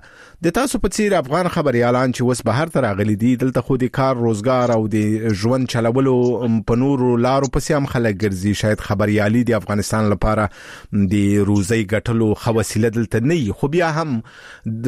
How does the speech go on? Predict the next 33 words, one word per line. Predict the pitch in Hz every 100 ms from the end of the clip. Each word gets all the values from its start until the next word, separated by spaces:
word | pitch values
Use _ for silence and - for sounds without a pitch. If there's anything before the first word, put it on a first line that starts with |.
| 120
رسنۍ | - 139 156 180 170
او | 147
د | 139 143 127 123
رسنیو | 113 131 156 170 156 143
سازمانونو | - 113 - 120 147 160 147
کار | - 151 139
ته | - 117
تاسو | 113 113
له | 104 104
هیواد | 110 117 123 -
نه |
بهر | 101 107 131
څه | 120 -
ډول | 143 120 98
ګورئ؟ | 85 95 98 120 127 - - - - 110
او، | 127 143 143
آه، | 135 131 123 117 101 -
په | 110 110 113 117 -
تبعید | - 101 127 190 -
کې | - 131 98 117 143 - _ -
رسنوال | 110 107 113 117 120 131 127
او | 113
رسنۍ، | 104 95 101 117 101 76 _ - - -
ام، | 98 101 104 104 104
څه | - 120
کولای | - 117 156 170
شي | - 185
د | 170 165
افغانستان | - - 131 - 135 135 123
د | 117
ننه | 113 127 117
خلکو | - 120 -
لپاره؟ | 120 - 131